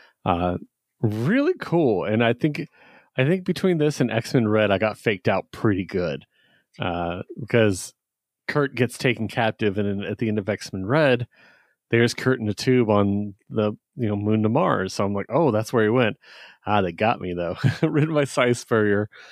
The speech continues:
art by Lee Garbett and Simone Bon-, Bonfantino, colored by Matt Meehan, letter by Joe Caramagna.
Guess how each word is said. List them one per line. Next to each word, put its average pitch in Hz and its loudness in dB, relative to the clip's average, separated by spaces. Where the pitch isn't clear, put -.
art 127 2
by 131 2
Lee 120 2
Garbett 113 2
and 104 0
Simone 107 2
Bon-, 101 0
Bonfantino, 113 0
colored 127 2
by 113 2
Matt 107 0
Meehan, 101 0
letter 98 0
by 95 0
Joe 95 -2
Caramagna. 90 -2